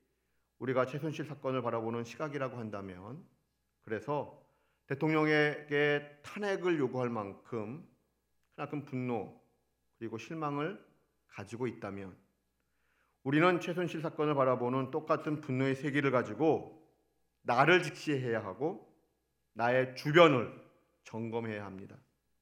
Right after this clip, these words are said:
그렇지 아니하면 이 사회는 절대로 변화되지 않습니다. 최순실 씨가 대통령 이름 뒤에 숨어서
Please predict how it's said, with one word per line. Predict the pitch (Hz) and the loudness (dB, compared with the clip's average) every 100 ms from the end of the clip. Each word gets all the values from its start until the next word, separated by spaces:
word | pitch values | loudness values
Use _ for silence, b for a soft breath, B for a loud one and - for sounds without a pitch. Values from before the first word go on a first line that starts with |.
| _ _ _ _ _ _ - | _ _ _ _ _ _ 0
그렇지 | 160 160 | 0 6
아니하면 | 151 139 135 156 220 131 85 - _ - | 4 6 4 4 2 0 -4 -16 _ -16
이 | 123 | -4
사회는 | 147 131 127 135 | 0 2 2 -2
절대로 | 131 113 127 131 | -6 -6 -4 -4
변화되지 | 127 110 104 104 117 | -6 -8 -8 -10 -10
않습니다. | 104 92 104 98 104 98 101 _ _ _ _ _ _ _ _ _ _ _ _ _ _ | -12 -14 -16 -12 -12 -14 -20 _ _ _ _ _ _ _ _ _ _ _ _ _ _
최순실 | - 180 185 175 185 175 | -4 -2 0 0 -2 -4
씨가 | - 139 143 143 135 92 - - - _ _ _ _ _ - | -2 2 4 6 4 2 -6 -20 -20 _ _ _ _ _ -12
대통령 | 131 156 156 | -6 -2 0
이름 | 139 139 | 2 0
뒤에 | 135 127 | 0 -2
숨어서 | 127 123 113 - 98 113 208 | -2 -4 -4 -6 -8 -8 -14